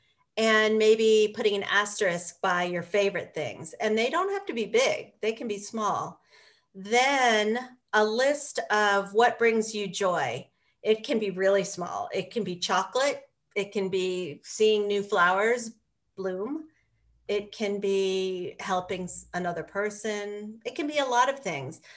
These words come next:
But when I first got divorced, I couldn't think of one thing that brought me joy other than my children.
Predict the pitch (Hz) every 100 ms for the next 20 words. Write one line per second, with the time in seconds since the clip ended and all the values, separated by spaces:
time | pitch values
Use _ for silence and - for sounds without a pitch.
0 | - _ 220 214 - 220 240 285 311 -
1 | 226 240 277 - - - - _ 208 202
2 | 196 190 190 233 - - 226 240 311 254
3 | 233 226 220 180 196 208 220 220 202 190
4 | 185 185 185 170 185 180 185 180 175 123
5 | 175 175 170 165 165 - 170 160 143 156